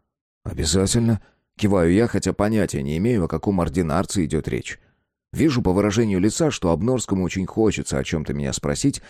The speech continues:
причём явно не из области медицины. Наконец Эскулап решается. «Скажите, голубчик,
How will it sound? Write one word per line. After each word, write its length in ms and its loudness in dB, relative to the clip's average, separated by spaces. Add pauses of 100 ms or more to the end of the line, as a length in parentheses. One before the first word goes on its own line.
(120)
причём 280 0
явно 360 2
не 160 0
из 120 -4
области 400 -2
медицины. 680 -6 (340)
Наконец 480 0
Эскулап 440 -2
решается. 680 -6 (800)
«Скажите, 880 -2
голубчик, 720 -2